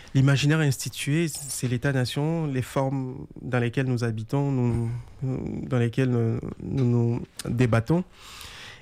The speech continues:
Et il, ce qui, il y a ce qu'il appelle l'imaginaire instituant.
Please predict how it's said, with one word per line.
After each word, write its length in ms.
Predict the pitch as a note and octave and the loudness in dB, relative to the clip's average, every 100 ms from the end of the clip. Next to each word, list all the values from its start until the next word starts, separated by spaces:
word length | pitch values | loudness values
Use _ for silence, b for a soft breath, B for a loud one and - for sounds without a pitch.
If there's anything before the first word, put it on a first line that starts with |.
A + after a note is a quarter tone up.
| - | 2
Et 280 | E3 G3+ - - | 2 2 0 -2
il, 100 | C3 | -2
ce 140 | - | -4
qui, 160 | - - | -10 -6
il 120 | D3+ | 0
y 80 | D3 | 2
a 60 | |
ce 60 | C#3 | 2
qu'il 140 | D#3 | 0
appelle 180 | C#3 D#3+ | 0 2
l'imaginaire 420 | C#3+ C3 A#2+ C#3 | 2 2 0 -2
instituant. 600 | C#3+ A#2+ - A2+ - A2 | -2 -4 -6 -12 -8 -8